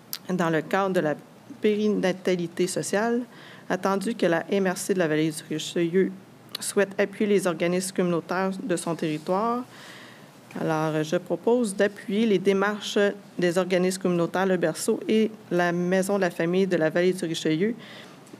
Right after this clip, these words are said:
quant à leur demande auprès du Centre intégré en santé et aux services sociaux de la Montérégie-Est en lien avec le projet de périnatalité sociale,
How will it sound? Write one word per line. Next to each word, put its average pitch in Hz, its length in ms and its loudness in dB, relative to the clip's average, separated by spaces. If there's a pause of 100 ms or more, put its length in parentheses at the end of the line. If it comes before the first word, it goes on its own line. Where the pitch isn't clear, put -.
(140)
quant 233 200 2 (200)
à 175 80 2
leur 180 340 2
demande 190 560 2
auprès 196 480 0
du 190 100 -6
Centre 190 320 -2
intégré 185 540 0 (160)
en 165 120 0
santé 190 440 0
et 208 60 2
aux 170 120 0
services 196 420 0
sociaux 185 340 2
de 190 60 2
la 165 80 2
Montérégie-Est 160 920 -2 (100)
en 180 100 2
lien 196 280 2 (100)
avec 185 520 0
le 170 200 0
projet 170 500 -2
de 175 120 0
périnatalité 175 1080 -4 (400)
sociale, 202 600 -2